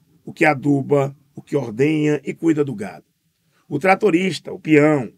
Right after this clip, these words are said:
o boiadeiro, et cetera. Os contratos rurais típicos, como o de parceria e meação, são regidos pelo direito civil.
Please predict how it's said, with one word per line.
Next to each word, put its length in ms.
o 100
boiadeiro, 560
et 120
cetera. 480
Os 100
contratos 440
rurais 300
típicos, 640
como 280
o 80
de 120
parceria 680
e 60
meação, 640
são 160
regidos 380
pelo 180
direito 280
civil. 360